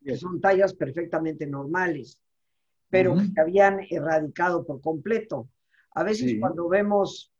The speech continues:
Speaker 1: a esas chicas guapísimas que traen ocho kilos de tela encima,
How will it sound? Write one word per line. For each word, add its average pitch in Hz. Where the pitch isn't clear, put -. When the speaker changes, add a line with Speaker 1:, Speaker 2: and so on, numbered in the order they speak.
Speaker 1:
a 160
esas 190
chicas 196
guapísimas 190
que 170
traen 220
ocho 226
kilos 214
de 156
tela 208
encima, 175